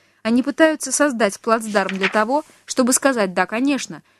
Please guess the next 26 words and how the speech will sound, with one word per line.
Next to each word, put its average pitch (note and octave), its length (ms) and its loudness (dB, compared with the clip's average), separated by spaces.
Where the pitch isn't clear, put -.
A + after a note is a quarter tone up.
Золоченко A3 560 0
был G#3+ 160 0
мерзавцем, A#3 640 0
но F#3+ 80 -6
это F#3+ 120 -8
не G#3+ 140 0
имеет G#3 240 -2
никакого D#4 420 0
отношения G#3+ 480 -4
к G3+ 60 -12
решению B3+ 440 -4
засадить A3 520 -4
его G3 100 -8
в - 100 -20
клетку A#3 340 -2
его G#3 180 -2
дочь. F3 320 -6
Ее B3 180 2
изолировали A#3+ 540 0
от A3+ 180 -2
общества, C4+ 380 -8
потому G3+ 300 -4
что G3+ 160 -4
она G3+ 120 -2
оказалась G#3+ 460 -2
сумасшедшей, A3+ 800 -2